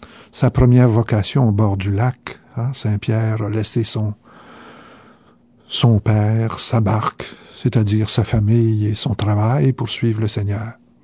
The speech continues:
Et vous savez comment Saint Pierre a eu tout le long de cette vie avec le Seigneur des hauts puis des bas.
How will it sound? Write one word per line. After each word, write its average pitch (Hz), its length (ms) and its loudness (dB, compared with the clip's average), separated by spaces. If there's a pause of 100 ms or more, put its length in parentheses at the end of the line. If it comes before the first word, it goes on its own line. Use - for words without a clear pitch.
(880)
Et 120 100 6
vous 107 140 2
savez 110 500 2
comment 107 420 0
Saint 104 200 -2
Pierre 113 440 0
a 101 80 -2
eu 123 280 2
tout 117 160 -2
le 104 100 0
long 117 220 2
de - 40 -6
cette 107 240 -4
vie 113 260 0
avec 113 200 -4
le 110 80 -6
Seigneur 117 480 -4
des 110 220 2
hauts 139 240 4
puis 127 140 -8
des 120 180 4
bas. 127 200 4